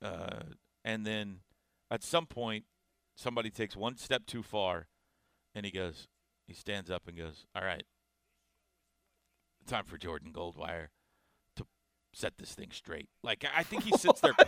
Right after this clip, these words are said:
Speaker 1: quietly. <laughs> That would be my script. If I was writing a movie, I'd say, "Time for Jordan Goldwire to set things straight."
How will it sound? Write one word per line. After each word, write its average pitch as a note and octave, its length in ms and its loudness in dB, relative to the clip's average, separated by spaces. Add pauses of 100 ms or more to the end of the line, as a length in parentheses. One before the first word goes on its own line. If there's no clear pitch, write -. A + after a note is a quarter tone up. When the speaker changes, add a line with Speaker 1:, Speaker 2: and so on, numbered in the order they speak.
Speaker 1:
quietly. D#4+ 640 6 (1500)
<laughs> C3 60 -2 (1400)
That D3 200 8
would D3+ 80 2
be C3+ 160 0
my A2+ 120 2
script. - 340 2
If A#3 160 4
I A#2 80 8
was G#2+ 100 2
writing G#2+ 220 0
a - 40 -6
movie, G2 300 -2
I'd F#2 100 0
say, - 180 2 (460)
"Time - 220 10
for - 160 12
Jordan - 240 10
Goldwire - 560 6
to - 80 2
set - 240 4
things - 220 0
straight." - 260 6